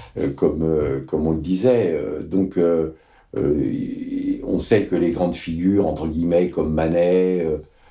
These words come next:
euh, n'étaient pas là. Euh, donc, euh, euh, c'était, bon, le, le, la cheville ouvrière de la Fédération des artistes, c'est Eugène Potier.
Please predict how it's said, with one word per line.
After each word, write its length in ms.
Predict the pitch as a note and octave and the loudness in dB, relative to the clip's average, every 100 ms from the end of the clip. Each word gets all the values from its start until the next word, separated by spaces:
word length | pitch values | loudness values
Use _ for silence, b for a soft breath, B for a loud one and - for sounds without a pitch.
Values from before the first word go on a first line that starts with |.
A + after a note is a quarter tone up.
| b - | b -4
euh, 120 | D2+ | 0
n'étaient 260 | D#2 D#2+ | 0 0
pas 160 | F2+ G#2+ | 2 4
là. 380 | A#2+ A#2+ G2+ C#2 | 4 2 -2 -2
Euh, 240 | C#2+ D2 | -4 -4
donc, 320 | D2 F#2+ F2 | -2 -2 2
euh, 240 | F2 E2 - b b b b - | 2 2 0 b b b b -4
euh, 800 | D#2 D#2+ D#2+ D#2 D2+ C#2 C#2 - - - - - - - - B B B B - - | 0 0 0 0 0 0 -2 -4 -6 -8 -10 -12 -14 -16 -20 B B B B -16 -12
c'était, 460 | - - G2 G2 F#2+ | -2 0 2 2 2
bon, 240 | G#2+ G#2 | 2 2
le, 320 | F#2 F2 F2 | 4 2 0
le, 520 | E2 D#2 D2 - - - - - - - | 0 -2 -6 -10 -14 -20 -20 -20 -20 0
la 100 | F#2+ | 0
cheville 340 | - B2 B2 | 4 4 4
ouvrière 400 | B2 G#2 G#2 A#2 | 2 2 4 4
de 60 | F#2+ | 4
la 80 | F2+ | 0
Fédération 460 | - F2 D#2 - | 0 -2 -2 -2
des 160 | E2 D#2+ | -2 0
artistes, 360 | E2+ - A#2 - | 0 0 -2 0
c'est 100 | E2+ | -2
Eugène 280 | E2 E2 | 0 -2
Potier. 460 | D#2+ F#2 G#2 E2+ D#2 | 0 0 2 -2 -2